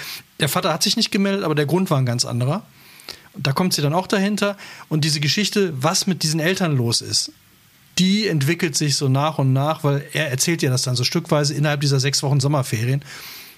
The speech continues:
Und das fand ich so lustig, hätte ich jetzt gar nicht gebraucht, diese Story. Aber sie hält das Ganze natürlich zusammen, dass der, warum der ewig nicht da war und dass sie jetzt da mal hin muss und dass die Eltern überhaupt Stress miteinander haben.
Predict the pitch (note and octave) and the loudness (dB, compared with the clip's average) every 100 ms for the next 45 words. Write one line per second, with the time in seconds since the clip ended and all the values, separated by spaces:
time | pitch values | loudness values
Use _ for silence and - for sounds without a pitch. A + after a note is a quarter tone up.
0 | - C#3+ C#3 - - - - - D3+ E3 | -4 0 0 -2 -16 -20 -20 -6 -4 -4
1 | - - D#3 F3+ F#3+ A3+ G3 F#3+ G3 - | -8 -4 -2 0 0 2 2 2 0 -2
2 | - E3+ G3+ F3+ E3 - D#3+ D#3+ - B2+ | -2 -2 0 0 0 0 0 2 0 2
3 | D#3 F#3+ C#3+ B2+ - A2 C3+ G3 - - | 0 2 0 2 0 0 0 -2 -8 -20
4 | - - - - - - - _ - D3 | -20 -20 -20 -20 -20 -20 -20 _ -2 0
5 | F3 E3+ D3 D#3 D3+ E3 C#3+ D#3 D#3+ D#3+ | 0 0 0 0 0 0 -2 0 0 -2
6 | C#3 D#3 C#3+ C#3+ C3+ D3+ E3 D#3+ D3+ D3 | 0 0 0 0 0 0 0 0 -4 -4
7 | C#3+ C3 D#3 D3+ D3 D3 - - - - | -2 -2 0 0 0 -2 -6 -18 -20 -20
8 | - - D4+ G#3 C3+ D3 D#3+ D3 C#3+ D3 | -20 -20 -20 -2 0 2 0 0 0 0
9 | D3+ C#3 C3+ - B2+ C3 C3 C3 C3+ D3 | 0 -2 -2 0 0 2 0 0 0 0
10 | - D3 C#3 C#3 C#3 D3+ C3+ A#2+ A#2 B2+ | 0 -2 -2 0 0 2 2 0 0 -2
11 | C#3 C3+ C3+ C#3 C#3+ D3 C#3+ C#3+ C3+ C3+ | 0 -2 -2 -2 -2 0 0 0 -2 -6
12 | - - C3 - C3 B2+ A#2+ A#2 B2 | -6 -2 0 0 -2 -2 -2 -2 -4